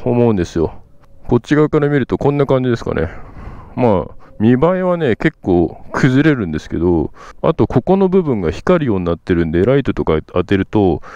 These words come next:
なんていうの、反射して光るようになって、安全性もね、いい感じになってて、まあ、黒の車体だったら、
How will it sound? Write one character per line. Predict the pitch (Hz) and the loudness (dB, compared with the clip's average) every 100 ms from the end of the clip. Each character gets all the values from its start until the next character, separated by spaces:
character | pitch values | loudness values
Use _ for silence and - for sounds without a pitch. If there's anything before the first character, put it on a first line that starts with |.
| - - - - _ - 107 | -20 -20 -20 -20 _ -12 -4
な | |
ん | 98 | -4
て | - | -2
い | 76 | -4
う | |
の、 | 69 - | -4 -8
反 | - 117 110 | -2 -2 2
射 | 110 | 0
し | 101 - | -2 0
て | 117 90 | 2 2
光 | - - 101 | 2 0 2
る | |
よ | 90 | 2
う | |
に | 80 | 0
な | 76 | -4
っ | |
て、 | - | -2
安 | 64 113 120 | -2 0 2
全 | 117 113 | 2 2
性 | 107 107 104 | 0 0 2
も | 104 | 2
ね、 | 101 90 - - - - _ - | 2 0 -2 -10 -16 -20 _ 0
い | 107 | 0
い | |
感 | 101 104 98 | 2 0 2
じ | 92 | 0
に | 95 | 0
な | 92 | 0
っ | |
て | 90 80 | -2 -4
て、 | 92 92 85 80 - - - | 0 2 2 0 -6 -14 -8
ま | 107 | -4
あ、 | 95 | -2
黒 | - 262 359 | 2 4 4
の | 233 | 0
車 | - 110 | 0 -2
体 | 120 117 | 0 0
だ | 120 | 0
っ | |
た | - - | -2 0
ら、 | 90 90 82 | 2 2 0